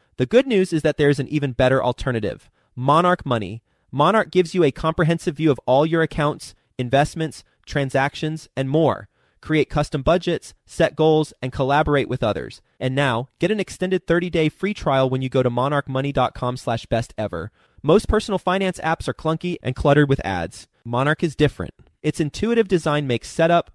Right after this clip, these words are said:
customization, and everyday use simple and easy. Monarch is also the most customizable budgeting app available. You can change your dashboard layout, create custom budgets and notifications, and even invite your partner, accountant, or financial advisor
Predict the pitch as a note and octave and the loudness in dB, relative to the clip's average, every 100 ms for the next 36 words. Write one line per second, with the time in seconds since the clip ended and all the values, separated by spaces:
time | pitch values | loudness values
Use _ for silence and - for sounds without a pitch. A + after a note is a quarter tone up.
0 | - D#3 - D#3 B2 A2+ B2+ C#3+ - C#3+ | -2 -2 -2 -2 -2 0 0 0 -2 -6
1 | D3 _ - C3 C3+ D#3 F#3 F#3 D#3+ D3 | -6 _ -8 -6 0 0 2 0 0 0
2 | D3 - F3 F#3+ F3+ B2+ A#2+ A#2+ A2 F#2 | 0 -2 -4 -2 -2 -4 -6 -4 -4 -6
3 | G2+ - _ A#2+ B2 D3+ D3+ B2+ B2+ C#3 | -10 -14 _ -2 0 0 -2 -2 -2 0
4 | D#3+ C#3 B2+ - E3+ E3+ F3 D3+ C#3+ D3 | -2 0 0 0 -4 -2 -2 0 0 0
5 | C#3+ B2+ C3 D3 C#3+ F#2 A#2 - A#2 B2 | -2 2 2 2 -4 -2 -4 -4 0 2
6 | B2 G2+ E2+ A#2 _ _ - D#3+ G3 - | 2 0 -4 -8 _ _ -6 -4 -4 -2
7 | D#3 D3 C3 B2+ C#3+ - F3 D3+ C#3 C#3+ | -4 -2 0 2 0 0 -2 0 2 2
8 | C#3 - _ - D3 D3 - D3+ D3+ B2+ | 0 -2 _ -4 0 0 0 -2 -2 0
9 | C3 C3+ C3+ - A#2+ B2 B2+ - C3+ C3 | 0 0 -4 -4 -2 0 0 -4 -4 -4
10 | - C3 B2+ _ _ C#3+ D3+ A3+ B3 G3+ | -4 -8 -8 _ _ -6 -2 -2 0 0
11 | D#3+ D#3+ B2+ A2+ - D3 C#3+ C#3+ - A#2+ | 2 2 2 0 2 2 0 -4 -4 -6
12 | - C3 C3 C#3+ C#3+ B2 B2 A#2+ B2 B2+ | -2 -4 -2 -4 -4 -4 -2 -2 -2 -2
13 | C3 A2+ A2 A#2+ B2 B2+ | -2 0 0 0 0 -4